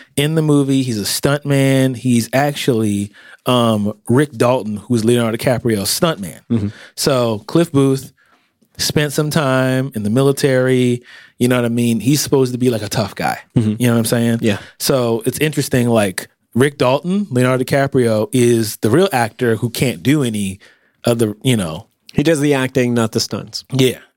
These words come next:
Speaker 1: So there's a part <laughs> where it's basically, the bottom line is Cliff Booth is having a hard time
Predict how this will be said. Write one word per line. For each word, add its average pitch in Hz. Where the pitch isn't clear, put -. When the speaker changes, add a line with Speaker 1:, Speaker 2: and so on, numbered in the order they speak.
Speaker 1:
So 131
there's 175
a 180
part 202
<laughs> 139
where 147
it's 139
basically, 147
the 123
bottom 135
line 131
is 107
Cliff -
Booth 135
is 117
having 117
a 104
hard 110
time 101